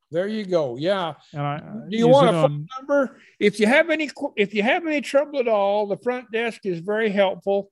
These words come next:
Speaker 1: Uh,
Speaker 2: Yes.
Speaker 1: they, they'll answer questions even on, if you're having trouble with an oil or a tincture or whatever, they can even give you a little advice and counsel there, but it's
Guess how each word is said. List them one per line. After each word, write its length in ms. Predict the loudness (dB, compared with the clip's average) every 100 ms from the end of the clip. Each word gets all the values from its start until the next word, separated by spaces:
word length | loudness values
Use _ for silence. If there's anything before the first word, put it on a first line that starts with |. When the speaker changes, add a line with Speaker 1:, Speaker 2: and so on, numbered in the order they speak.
| _ _ _ _ _
Speaker 1:
Uh, 40 | -6 -2 0 2
Speaker 2:
Yes. 520 | 2 2 -2 -6 -12 -4
Speaker 1:
they, 160 | -4
they'll 320 | 0 0 0 0
answer 380 | -2 -4 -6
questions 600 | -6 -4 -4 -4 -10 -8
even 360 | -6 -4 -4 -4
on, 540 | -4 -4 -6 -8 -14 -20 _ -16
if 100 | -4
you're 80 | 0
having 300 | 0 0 -2
trouble 300 | 0 0 -2
with 120 | -6
an 80 | -6
oil 300 | -4 -2 -2
or 160 | -2
a 60 | -4
tincture 500 | -4 -8 -8 -6 -4
or 60 | 0
whatever, 520 | 2 2 2 -2 -4 _ _ _ 0
they 160 | 0
can 160 | 2 -2
even 280 | -4 -4 -4
give 200 | -2 0
you 120 | 0
a 40 | 0
little 200 | 0 -4
advice 500 | -4 -2 -2 -4 -10
and 100 | -4
counsel 440 | -2 -2 -10 -4
there, 180 | -2 0
but 200 | -2 -4
it's 280 | -6 -8